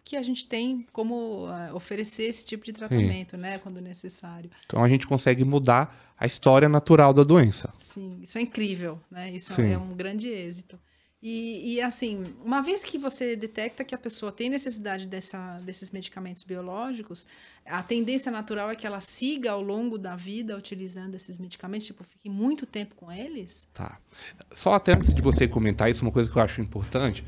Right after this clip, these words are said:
Speaker 1: Aham.
Speaker 2: é uma coisa que, assim, né, o, o, o, sempre que a gente vai usar biológico, a gente tem que ter vários cuidados.
Speaker 1: Ok.
Speaker 2: Tá? Não só biológico, qualquer imunossupressor.
Speaker 1: Uhum.
Speaker 2: Então, é importante, por exemplo, ver histórico de vacinação,
Speaker 1: Uhum.
Speaker 2: tá? E atualizar vacinas.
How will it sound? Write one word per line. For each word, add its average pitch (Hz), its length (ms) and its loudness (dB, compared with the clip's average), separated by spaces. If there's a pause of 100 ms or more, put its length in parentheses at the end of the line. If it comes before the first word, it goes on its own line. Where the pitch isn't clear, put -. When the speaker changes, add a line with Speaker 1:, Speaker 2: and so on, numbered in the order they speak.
Speaker 1:
Aham. 175 160 -8 (140)
Speaker 2:
é 302 220 -4
uma 147 240 -6
coisa 160 260 2
que, - 160 2
assim, 110 260 0
né, 104 220 0
o, 113 60 -2
o, 101 460 -8 (120)
o, 95 360 -20 (100)
sempre 226 240 -2
que - 80 -2
a - 20 0
gente 139 140 -6
vai 120 100 2
usar 107 180 2
biológico, 107 380 2
a - 40 -14
gente - 80 -16
tem 170 100 -8
que - 60 -20
ter 165 100 0
vários 123 400 2
cuidados. 147 580 -6 (140)
Speaker 1:
Ok. 180 280 -16 (120)
Speaker 2:
Tá? 101 220 -4 (300)
Não 320 120 -2
só 220 120 2
biológico, 185 400 4
qualquer 214 240 2
imunossupressor. 202 840 -2 (160)
Speaker 1:
Uhum. 180 100 -14
Speaker 2:
Então, 165 220 2
é - 20 2
importante, 151 600 -2
por 127 120 -2
exemplo, 123 460 0 (540)
ver 131 240 6
histórico 131 680 2
de 110 120 -2
vacinação, 107 800 0 (360)
Speaker 1:
Uhum. 175 220 -10
Speaker 2:
tá? 98 260 -2 (360)
E 110 80 0
atualizar 104 500 2
vacinas. 101 720 -2